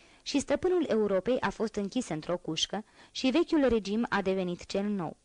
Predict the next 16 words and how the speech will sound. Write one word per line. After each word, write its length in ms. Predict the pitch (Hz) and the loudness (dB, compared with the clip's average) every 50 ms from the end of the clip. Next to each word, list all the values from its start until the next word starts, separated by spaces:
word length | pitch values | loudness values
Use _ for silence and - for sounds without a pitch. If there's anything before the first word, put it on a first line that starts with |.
| _ _ - | _ _ -10
și 240 | - - - 233 - | -6 -2 0 0 0
întunericul 640 | - 220 214 202 202 190 180 185 220 - - 269 247 - | 2 0 0 0 0 0 0 0 -2 0 0 0 0 2
a 120 | - 185 | 0 2
luat 260 | 180 180 180 190 - | 2 2 0 0 -2
locul 300 | 180 180 170 - 175 185 | -2 -2 -2 -2 -2 -2
luminii 360 | 180 180 175 175 156 160 165 | -2 -2 -2 -2 -4 -4 -4
pe 120 | - - 175 | -4 -4 -4
pământ, 460 | - 175 175 180 175 175 185 226 - - - - - - - | -2 -2 -2 -2 -2 -2 -2 -4 -4 -8 -18 -20 -20 -20 -6
pentru 280 | - - 262 247 269 269 | -2 0 0 2 2 0
că, 100 | - 269 | 0 2
în 220 | 262 - - 247 | 2 2 2 2
după-amiaza 600 | 233 262 254 240 226 233 254 285 330 320 262 208 175 | 2 0 0 0 0 2 2 2 2 2 2 0 0
unei 260 | 170 175 175 175 185 | 0 -2 -2 -2 -2
zile 240 | 170 208 214 180 170 | -2 0 0 0 2
de 140 | 160 170 160 | 2 0 0
vară, 380 | 156 165 156 156 156 190 220 | 0 -2 -2 -2 -2 -4 -6